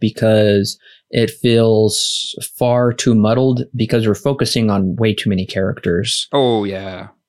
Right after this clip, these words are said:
Speaker 1: And
Speaker 2: Yeah.
Speaker 1: particularly, I think what was wildly unnecessary and head-scratching, I did actually fall asleep during this part, but I,
Speaker 2: <laughs>
Speaker 1: I rewound it, don't worry, so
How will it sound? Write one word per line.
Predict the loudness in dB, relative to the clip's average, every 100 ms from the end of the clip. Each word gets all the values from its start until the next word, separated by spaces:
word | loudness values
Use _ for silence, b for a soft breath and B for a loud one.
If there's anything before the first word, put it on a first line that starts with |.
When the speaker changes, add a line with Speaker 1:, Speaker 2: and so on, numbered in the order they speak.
| _ _
Speaker 1:
And | -4 -2 0 2 2
Speaker 2:
Yeah. | 0
Speaker 1:
particularly, | 0 0 0 2 4 4 4 4 2 2 0 -2
I | -4
think | -2 0 2 2 0
what | 2 2 0 -6 _ _
was | -6 0 0 -2 -6 -10 -14 B B B B
wildly | -2 0 0 0 2 2
unnecessary | 2 0 0 -2 0 2 2 2 0
and | 0 2 0
head-scratching, | 0 -2 -2 0 0 2 0 0 -2 b b b b
I | -4
did | 0 0
actually | 0 0 0 2 0 -2 _ _
fall | -2 0
asleep | 0 -4 -8 -8 _ -6
during | -2 0
this | 0 0
part, | 0 0
but | 0
I, | 0 2 -2 -2 -6 -6
Speaker 2:
<laughs> |
Speaker 1:
I | -4
rewound | 0 2 2 2 2 2
it, | 2
don't | 0 0
worry, | -2 -2
so | -2 0 0 -2